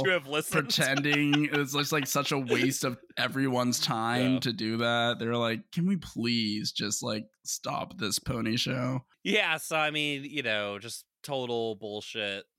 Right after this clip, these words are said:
Speaker 1: theater or whatever. But, I mean, honestly, this isn't even theater. They're just telling you what they're gonna do, which, I mean, this is
Speaker 2: Yeah.
Speaker 1: the one part of the red meat section you can one hundred percent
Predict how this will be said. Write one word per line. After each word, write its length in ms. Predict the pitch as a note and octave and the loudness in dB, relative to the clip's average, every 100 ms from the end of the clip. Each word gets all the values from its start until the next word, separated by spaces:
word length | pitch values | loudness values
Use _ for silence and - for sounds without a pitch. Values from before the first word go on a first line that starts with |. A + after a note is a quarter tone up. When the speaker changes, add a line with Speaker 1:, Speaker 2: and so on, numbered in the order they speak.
| _ | _
Speaker 1:
theater 480 | B2 G#2+ G2+ G2 G2 | -4 -2 -2 -4 -6
or 40 | G2 | -6
whatever. 220 | G2+ B2 | -6 -2
But, 60 | G#3+ | -2
I 80 | |
mean, 120 | A3 F#3 | -2 0
honestly, 300 | A3 F3+ D#3 | 0 0 -4
this 80 | |
isn't 100 | D#3 | -6
even 160 | E3 A#2+ | -8 -6
theater. 320 | D#3 G#2 F#2 | -4 -4 -4
They're 120 | G2 A2 | -6 -10
just 160 | - | -6
telling 180 | B2 A#2+ | -4 -4
you 80 | A2 | -6
what 120 | G2+ | -8
they're 80 | G2+ | -8
gonna 160 | F#2+ F2 | -8 -8
do, 320 | G2 F2 F2 | -8 -8 -10
which, 180 | F2+ G#2+ | -12 -10
I 60 | |
mean, 100 | G#2 | -6
this 120 | C3+ | -2
is 40 | E3 | -2
Speaker 2:
Yeah. 60 | C3+ | -2
Speaker 1:
the 60 | |
one 180 | A#2+ A#2+ | -2 -4
part 160 | A#2 A#2 | -4 -8
of 40 | |
the 80 | G2+ | -6
red 200 | G#2+ G#2 | -6 -6
meat 260 | G#2 G#2 - | -6 -8 -10
section 380 | - G#2+ - G2+ | -6 -6 -8 -16
you 100 | G2 | -12
can 220 | G#2 F#2 | -12 -10
one 180 | G2 G2+ | -8 -8
hundred 300 | G2+ G2 - | -10 -14 -14
percent 340 | F#2+ G2 F#2+ | -14 -12 -14